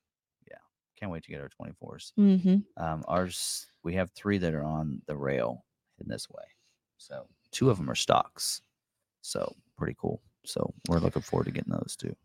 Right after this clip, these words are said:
Speaker 2: Yeah. Uh, Kavion says, "Those tax credits kinda make me want to try an E V, but I heard insurance is a lot higher for E Vs."
Speaker 1: Um,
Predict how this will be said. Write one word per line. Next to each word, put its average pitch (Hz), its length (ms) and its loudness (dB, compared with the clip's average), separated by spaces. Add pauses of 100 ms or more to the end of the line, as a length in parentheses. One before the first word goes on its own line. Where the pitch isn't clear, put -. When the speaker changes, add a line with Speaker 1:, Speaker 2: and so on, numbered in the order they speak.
(200)
Speaker 2:
Yeah. 180 220 8 (840)
Uh, 202 140 12
Kavion 214 680 12
says, 185 420 10
"Those 208 360 12
tax - 320 8
credits 247 280 12
kinda 226 220 8
make 208 200 10
me 214 100 10
want 208 220 10
to - 80 -12
try 214 280 8
an 202 140 10
E 185 100 6
V, 214 220 6
but 196 140 8
I 180 100 10
heard 202 240 6
insurance 202 460 4
is 180 80 0
a 175 40 6
lot 175 220 8
higher 180 380 6
for - 240 6
E 175 140 2
Vs." - 440 -2 (1500)
Speaker 1:
Um, 85 340 -6